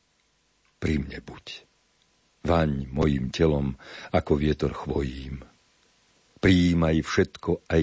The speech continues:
keď reptám na osud. Aspoň tak, ako úzkosť, keď sa bojím, ako hnev nad otlakmi z nových topánok, či ako údiv z mesiaca, keď vyvalí svoj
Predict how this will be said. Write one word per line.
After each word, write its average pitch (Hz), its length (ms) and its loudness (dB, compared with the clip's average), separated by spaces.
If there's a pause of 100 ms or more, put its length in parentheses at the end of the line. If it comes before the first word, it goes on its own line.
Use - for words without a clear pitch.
keď 80 160 0
reptám 78 560 0
na 78 160 2
osud. - 640 -8 (720)
Aspoň 78 400 2
tak, 127 240 2
ako - 320 -4 (160)
úzkosť, - 800 -6
keď 95 160 2
sa 87 160 2
bojím, 76 480 2 (320)
ako 87 320 2
hnev 101 240 4 (160)
nad 95 160 0
otlakmi 80 560 -4
z 62 80 -8
nových 82 320 0
topánok, 76 640 0 (400)
či 101 160 6
ako 95 320 0
údiv 113 560 2
z 80 160 -4
mesiaca, 90 640 0 (560)
keď 85 160 2
vyvalí 85 480 0
svoj 80 480 0